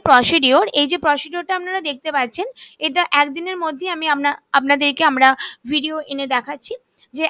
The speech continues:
একদিনের মধ্যেই আপনারা দেখে নেবেন যে কিভাবে form fill up হতে চলেছে, সেই video আমরা আনবো। তো বন্ধুরা এই যে step by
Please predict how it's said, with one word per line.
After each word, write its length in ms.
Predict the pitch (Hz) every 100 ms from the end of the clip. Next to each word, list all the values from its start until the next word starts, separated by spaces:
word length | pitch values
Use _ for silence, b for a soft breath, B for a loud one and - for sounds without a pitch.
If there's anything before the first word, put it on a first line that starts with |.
| -
একদিনের 340 | 294 285 370 381
মধ্যেই 260 | 330 285 392
আপনারা 220 | 339 330 349 285
দেখে 180 | 277 370
নেবেন 200 | 320 285 440 381
যে 60 | 285
কিভাবে 340 | 311 320 320 370 381 _ _ _
form 180 | 311 285
fill 120 | 311 359
up 60 | 330
হতে 160 | 262 254
চলেছে, 340 | 247 226 220 226 233 _ _ -
সেই 160 | 392 359
video 200 | 320 285 285
আমরা 140 | 247 233 214
আনবো। 220 | 208 214 226 B 247 -
তো 60 | 349
বন্ধুরা 340 | 381 415 370 302 427 -
এই 80 | 359 392
যে 60 | 415
step 200 | 349 294
by 80 | 339